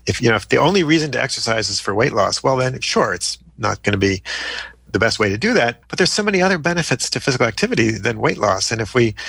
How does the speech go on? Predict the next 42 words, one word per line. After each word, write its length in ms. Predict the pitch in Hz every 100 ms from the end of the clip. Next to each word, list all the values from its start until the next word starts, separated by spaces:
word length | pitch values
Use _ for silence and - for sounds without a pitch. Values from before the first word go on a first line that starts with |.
| - - -
you 100 | 127
know, 120 | 123
we're, 160 | 123 -
we're 140 | 135
really 240 | 170 160 120
missing 480 | 120 - - 139
out 200 | 123 135
on 140 | 120 110
a, 180 | 110 -
an 140 | 120 131
awful 280 | 139 135 123
lot 220 | 120 117
of 100 | 101
the, 200 | 101 95 - - - -
of 140 | 117
the 100 | 101
one 220 | 104 107 101
benefits 400 | - 143 175 104
by 180 | - 107
just 200 | 98 -
focusing 440 | - 113 107 104 98
on 140 | 95
that 180 | 95 -
one 260 | 101 95 98
outcome 440 | 104 110 - 92
criterion. 560 | 98 87 - 98 90 87
It's 160 | - -
not, 160 | 104
it's, 260 | 120 - - -
it's 140 | 131 -
a 40 |
kind 180 | - 160
of 60 | 127
a 60 |
problem 380 | - 123 135 107
with 160 | 92 98
our, 220 | 95 98
with 180 | 107 -
our, 200 | 101 95 - - 117
our 80 |
current 280 | 104 113 98
approach. 480 | - 117 104 -